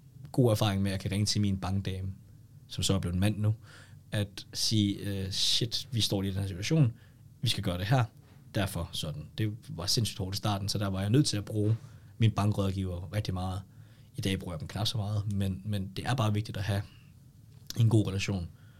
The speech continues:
Og så tror jeg, der er en fordel i for dig som iværksætter at sende dem så meget information over tid også, for at have den bedst mulige relation til dem.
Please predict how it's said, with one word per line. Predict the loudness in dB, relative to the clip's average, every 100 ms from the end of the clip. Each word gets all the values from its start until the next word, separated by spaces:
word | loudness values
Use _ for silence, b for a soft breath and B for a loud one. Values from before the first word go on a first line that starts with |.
| B B B -12
Og |
så | -8
tror | -4 2 4
jeg, | 4
der |
er | 0
en | -2
fordel | 0 2 2 0
i | -4
for | -6
dig | -6 -4 -6 -10 -16
som | -4 -2 -2
iværksætter | -4 -2 -2 -2 -6 -8
at | -8 -2
sende | 0 2 4 4 4
dem | 4
så | 4
meget | 2 0
information | 0 -2 -2 -2 -4
over | -8 -2
tid | 0 0 -4
også, | -2 -2 -2 b b b b b
for | -2
at |
have | 0
den | 0
bedst | 0 0
mulige | 0 0
relation | -4 -6 -6
til | -8
dem. | -10